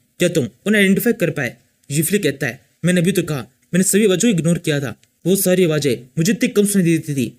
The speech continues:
कि मुझे कभी भी उनसे आइडेंटिफाई करने का टाइम भी नहीं मिला।" शेन कहता है, "वैसे मेरे पास में एक सवाल है।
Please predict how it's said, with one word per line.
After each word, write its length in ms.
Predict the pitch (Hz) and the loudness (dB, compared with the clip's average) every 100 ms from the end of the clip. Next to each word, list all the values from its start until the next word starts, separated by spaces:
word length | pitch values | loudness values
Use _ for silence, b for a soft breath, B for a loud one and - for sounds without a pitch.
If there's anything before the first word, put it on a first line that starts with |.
| _ | _
कि 60 | - | 0
मुझे 180 | 190 160 | 2 2
कभी 220 | 170 170 | 0 0
भी 240 | 131 117 - - | 0 -2 -4 -4
उनसे 160 | 170 | 0
आइडेंटिफाई 400 | 214 165 170 208 | 2 2 2 0
करने 160 | 214 170 | 0 0
का 80 | 202 | 0
टाइम 240 | 139 147 | -2 -2
भी 80 | 147 | 0
नहीं 120 | 143 | 0
मिला।" 220 | 139 120 - _ - | -2 -4 -8 _ -10
शेन 240 | - 190 | 0 2
कहता 260 | 202 160 156 | 2 0 -2
है, 180 | 127 - - | -6 -8 -2
"वैसे 160 | 196 | 0
मेरे 160 | 202 160 | 2 0
पास 240 | 147 139 | -2 -6
में 120 | 143 139 | -6 -4
एक 80 | 185 | -2
सवाल 360 | - 156 151 | -2 -2 -2
है। 120 | 139 | -4